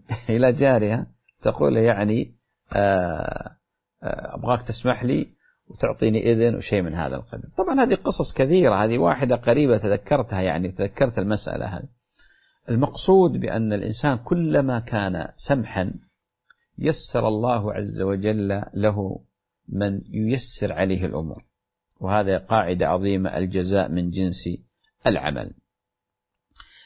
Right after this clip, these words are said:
آه، وعن عبد الله بن عمرو رضي الله عنهما قال: "قال رسول الله صلى الله عليه وسلم: 'دخل رجل الجنة بسماحته، قاضياً ومقتضياً بسماحته.'"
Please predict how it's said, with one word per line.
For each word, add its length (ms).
آه، 240
وعن 240
عبد 180
الله 300
بن 140
عمرو 500
رضي 200
الله 320
عنهما 320
قال: 280
"قال 420
رسول 320
الله 340
صلى 160
الله 180
عليه 120
وسلم: 100
'دخل 400
رجل 380
الجنة 500
بسماحته، 1080
قاضياً 680
ومقتضياً 720
بسماحته.'" 640